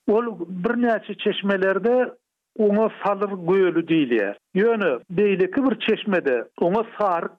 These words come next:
Göli diýilýär, üçünji gölde, ýagny ýokardan aşaklygyny sananyňda üçünji göl. Oňa da fakt bar. Egerde Salır Göli barada aýdylanma, salyrlaryň köplük bolup ýaşaýan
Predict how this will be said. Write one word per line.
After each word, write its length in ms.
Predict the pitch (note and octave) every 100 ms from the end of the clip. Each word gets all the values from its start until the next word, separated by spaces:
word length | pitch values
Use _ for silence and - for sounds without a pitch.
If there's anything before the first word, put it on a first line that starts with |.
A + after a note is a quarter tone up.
| -
Göli 280 | G#3 F3 D3+ D#3
diýilýär, 320 | C#3 A#2+ B2+ G3
üçünji 380 | - F3 D3+
gölde, 360 | D#3 C#3+ A#2+ B2
ýagny 380 | G#3+ G#3+ E3+ E3
ýokardan 460 | F3 E3+ D3+ E3 E3 - - -
aşaklygyny 600 | E3 F3 F3 D#3+ E3 D#3+ -
sananyňda 580 | E3 D#3+ D#3+ D#3+ F3
üçünji 400 | G#3+ - D#3 C3+ C3+
göl. 160 | B2+ G#2+ -
Oňa 240 | G3 F#3 G#3
da 80 | G#3
fakt 440 | G3+ F3 - -
bar. 240 | D#3 A2 - -
Egerde 600 | G3 A3+ A3+ A3+ A3+ A3+ - -
Salır 280 | G3+ A3+ G#3+ F#3
Göli 320 | G#3 G3+ G3
barada 360 | G3+ F#3+ F3
aýdylanma, 760 | F#3 G3 F#3 F3 D#3 C3 A2 A2+ - -
salyrlaryň 600 | G3 G3+ F#3+ G3+ G#3 A#3+ A#3+ - _ _ -
köplük 480 | A3+ A3 - C4 -
bolup 240 | A3+ G#3+
ýaşaýan 560 | G#3 G3+ F#3 G3+ G3